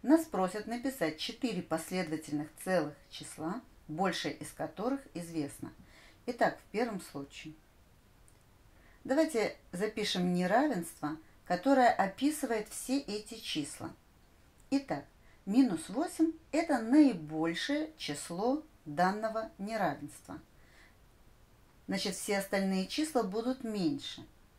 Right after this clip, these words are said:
Но чтобы минус восемь тоже удовлетворяло этому неравенству, мы ставим знак «не строгий».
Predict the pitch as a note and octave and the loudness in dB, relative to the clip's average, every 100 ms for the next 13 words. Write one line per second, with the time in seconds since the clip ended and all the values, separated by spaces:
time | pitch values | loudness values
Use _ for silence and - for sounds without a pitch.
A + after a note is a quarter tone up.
0 | - - - - G3+ - G3 G#3 G#3+ A3 | -20 -20 -14 -6 -4 -2 -2 -2 -2 -4
1 | G#3+ - F#3+ F3+ E3+ D3+ - - - G#3 | -6 -6 -2 -2 0 -4 -4 -16 -2 2
2 | D#4 C4+ F3+ E3+ D#3+ E3+ E3 D#3 D3+ D#3 | 4 2 0 -4 0 2 6 4 4 0
3 | D#3+ D3+ D3 C#3+ C#3+ - - D#3 D#3+ D#3 | 2 4 2 0 -2 -6 -4 -2 0 2
4 | D#3 D#3 G#3+ C4 F#3+ F3 - D#3 C#3+ D3 | 2 2 -2 -2 -4 -8 -6 -6 -6 -8
5 | D3+ | -16